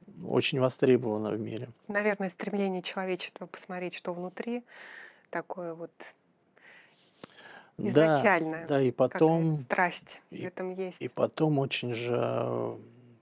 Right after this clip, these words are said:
Speaker 1: процент онкологических заболеваний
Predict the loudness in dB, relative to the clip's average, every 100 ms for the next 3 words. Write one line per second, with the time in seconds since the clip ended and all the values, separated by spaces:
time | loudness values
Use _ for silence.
0 | _ 0 2 2 -2 -2 -2 -4 0 2
1 | 2 -2 -4 -6 -6 -4 -2 0 0 -2
2 | -4 -8